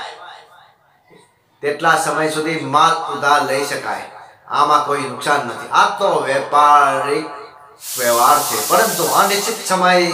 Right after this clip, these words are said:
માટે પૈસા વ્યાજે લેવા અને પરત આપવામાં બિલકુલ વ્યવસ્થા ન કરવી, તે વેપાર માટે સત્યનાશ બરાબર છે. વ્યાજ, ખોટ, મનની ચિંતા, આશંકા, માનસિક દબાણ,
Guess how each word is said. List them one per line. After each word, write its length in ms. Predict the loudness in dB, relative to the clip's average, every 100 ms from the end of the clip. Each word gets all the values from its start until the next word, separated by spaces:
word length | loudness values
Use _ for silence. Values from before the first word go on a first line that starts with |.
| 0
માટે 360 | 0 0 -2 -2
પૈસા 400 | -4 -2 0 0
વ્યાજે 400 | 0 0 0 0
લેવા 600 | 2 2 4 2 -2 -8 -12 -16 -10
અને 320 | -6 -4 -4 0
પરત 340 | 2 4 2
આપવામાં 560 | 0 -2 0 -2 0 -2
બિલકુલ 480 | -4 -8 -6 -6 -4
વ્યવસ્થા 380 | -6 -6 -6 -2
ન 240 | 2 2
કરવી, 800 | 4 4 4 4 4 2 -4 -8 -14 -20 -20 -16 -8
તે 60 |
વેપાર 640 | -6 -4 -4 2 4 4 4
માટે 500 | 0 0 -4 -6 -8 -8
સત્યનાશ 960 | -6 -4 0 2 4 4 2 -6 -8
બરાબર 380 | -4 -2 -2 -4
છે. 340 | -8 -10 -12 -14 -20 -20 -20 _
વ્યાજ, 500 | -4 2 6 6 4 -2 -8 -10 -12 -2
ખોટ, 580 | 2 2 0 -6 -10
મનની 320 | -8 -8 -8 -8
ચિંતા, 400 | -8 0 4 4
આશંકા, 960 | 2 2 2 2 -2 -2 4 4 4 0
માનસિક 320 | -2 -4 -6
દબાણ, 580 | 2 6 6 4 0